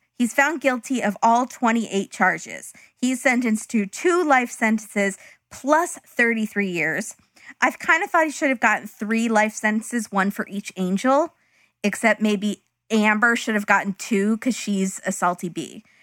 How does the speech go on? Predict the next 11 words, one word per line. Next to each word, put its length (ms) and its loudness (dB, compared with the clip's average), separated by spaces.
and 760 0
needs 240 0
a 40 -6
little 180 -2
more. 340 -8
He 380 -2
is 180 0
going 300 4
to 100 0
jail 380 2
forever. 720 0